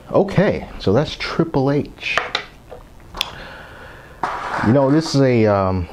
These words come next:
probably a rare occasion now. Well, maybe not rare, but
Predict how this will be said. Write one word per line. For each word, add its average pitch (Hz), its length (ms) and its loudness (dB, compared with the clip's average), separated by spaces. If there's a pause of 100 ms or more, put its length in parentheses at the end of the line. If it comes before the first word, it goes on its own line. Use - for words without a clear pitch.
probably 120 420 2
a 95 80 4
rare 95 560 2
occasion 117 640 2
now. 123 500 0 (440)
Well, 311 180 2
maybe 330 260 2
not 110 320 2
rare, 82 400 2 (140)
but 98 240 2